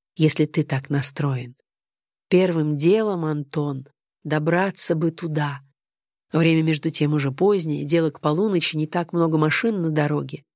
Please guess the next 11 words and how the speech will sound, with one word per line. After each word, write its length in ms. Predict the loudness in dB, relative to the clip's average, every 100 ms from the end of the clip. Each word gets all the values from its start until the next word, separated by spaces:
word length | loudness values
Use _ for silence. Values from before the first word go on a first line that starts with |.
| _ -2
Чуть 220 | 0 2
отойдёшь 480 | 2 0 2 0 0
от 160 | -2
уличных 400 | 0 -2 0 -2
фонарей, 480 | 0 0 2 2 0
наваливается 720 | 0 0 0 0 0 0 -4
тьма, 420 | -2 0 0 -2 -2
напичканная 680 | -2 -2 -4 -2 -2 0 -2
пустотой 600 | -4 -4 -6 -2 0 2
и 20 |
угрозой. 640 | 0 2 0 0 -4 -10